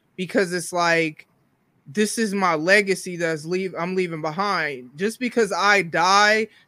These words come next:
doesn't mean that somebody can't find my podcast and start listening and be like, "Dang, I wonder what happened to her," or, you know what I mean? So I wanna leave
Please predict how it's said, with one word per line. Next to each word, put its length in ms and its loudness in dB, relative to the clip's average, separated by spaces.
doesn't 380 2
mean 340 -2
that 280 0
somebody 540 0
can't 360 -4
find 380 2
my 200 0
podcast 1040 2
and 160 -6
start 380 0
listening 840 -2
and 140 -2
be 140 -2
like, 280 2
"Dang, 320 2
I 80 2
wonder 340 2
what 220 2
happened 460 0
to 220 -6
her," 280 -4
or, 180 -6
you 140 -2
know 60 2
what 100 4
I 80 6
mean? 320 0
So 140 -2
I 100 6
wanna 240 2
leave 520 -2